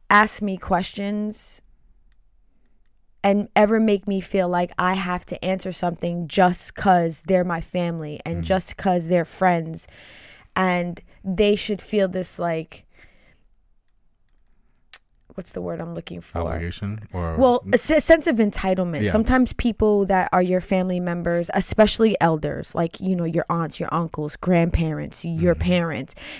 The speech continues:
Speaker 1: they feel this sense of entitlement to your personal life.
Speaker 2: Yeah.
Speaker 1: Um,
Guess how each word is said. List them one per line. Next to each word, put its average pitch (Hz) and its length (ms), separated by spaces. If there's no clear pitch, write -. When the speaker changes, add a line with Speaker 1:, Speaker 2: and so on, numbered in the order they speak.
Speaker 1:
they 208 120
feel 233 240
this 262 180
sense 202 280
of 196 120
entitlement 175 720
to 165 680
your 170 200
personal - 640
life. - 400
Speaker 2:
Yeah. 120 120
Speaker 1:
Um, 190 360